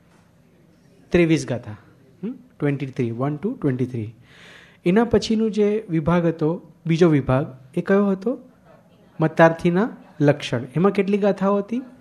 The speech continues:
દસ ગાથા હતી. એના પછી શું આવતું હતું? તો કે આત્માર્થીના લક્ષણ. એના માટે કેટલી ગાથાઓ હતી? નવ. તો આટલી બેતાલીસ જેટલી આપણે ગાથા અત્યાર સુધીમાં આપણે કરી.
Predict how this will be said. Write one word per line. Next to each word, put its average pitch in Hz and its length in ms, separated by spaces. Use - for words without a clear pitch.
દસ 175 240
ગાથા 117 360
હતી. - 200
એના 254 160
પછી 180 300
શું 180 200
આવતું 156 220
હતું? - 200
તો 180 80
કે 220 220
આત્માર્થીના 190 960
લક્ષણ. 151 420
એના 190 160
માટે 196 180
કેટલી 190 240
ગાથાઓ 196 380
હતી? 226 240
નવ. 117 300
તો 226 80
આટલી 208 480
બેતાલીસ 180 600
જેટલી 170 280
આપણે 175 280
ગાથા 143 280
અત્યાર 185 500
સુધીમાં 175 640
આપણે 175 260
કરી. 139 200